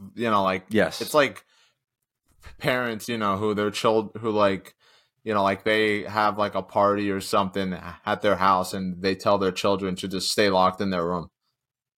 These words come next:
Speaker 2: Yeah.
Speaker 1: It's like, "Bro, what are you doing?" Like
Speaker 2: Well, that's bleak, but
Speaker 1: <laughs>
Speaker 2: that's so accurate. <laughs> So we, we started talking about these new games they showed off, but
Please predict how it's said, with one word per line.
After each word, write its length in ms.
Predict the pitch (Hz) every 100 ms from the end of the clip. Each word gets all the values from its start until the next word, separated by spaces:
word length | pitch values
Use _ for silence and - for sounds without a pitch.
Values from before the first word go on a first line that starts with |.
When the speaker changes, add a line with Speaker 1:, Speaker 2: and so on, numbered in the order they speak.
| _ _ -
Speaker 2:
Yeah. 160 | 101 82 -
Speaker 1:
It's 80 |
like, 160 | 113 101
"Bro, 200 | 131 127
what 140 | 104
are 40 | 143
you 80 | 120
doing?" 380 | 101 107 80 85
Like 160 | 90
Speaker 2:
Well, 100 | 107
that's 220 | 110 104
bleak, 300 | 113 139 147
but 100 | 117
Speaker 1:
<laughs> 0 |
Speaker 2:
that's 180 | 104 104
so 240 | - 120 110
accurate. 440 | 117 - 98 82
<laughs> 40 | - - - - - 131 - _ _ _ _ _ _ _
So 400 | - 143 135 - - _ - _ _ _ -
we, 240 | 139 147 160
we 160 | 143
started 320 | 135 139 151
talking 300 | 143 127 131
about 360 | 113 110 95 -
these 220 | 110 104
new 220 | 95 117
games 340 | 120 110 113 113
they 80 | 113
showed 240 | 135 131
off, 240 | 135 139
but 240 | 131 107